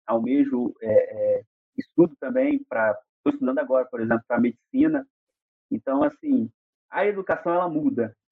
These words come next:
E a educação pro trânsito, de fato, ela muda. Como eu falei, o exemplo do tripé, a educação, ela vai se sustentar por si só e aí as outras coisas vão, vão andando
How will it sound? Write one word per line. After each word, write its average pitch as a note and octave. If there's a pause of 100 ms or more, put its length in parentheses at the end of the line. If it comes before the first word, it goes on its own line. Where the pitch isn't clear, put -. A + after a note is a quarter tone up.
E D#4+
a F#3+
educação D3
pro E3+
trânsito, D#3+
de E3+
fato, D3
ela E3+
muda. C3+
Como C3
eu C#3+
falei, C#3
o C#3+
exemplo C3
do B2
tripé, C3 (340)
a D3+
educação, D#3
ela D3+
vai C#3
se - (120)
sustentar C4+
por C#3
si C#3 (120)
só C#3
e C#3
aí C3+
as C#3
outras C#3+
coisas C3+
vão, C3
vão B2+
andando C3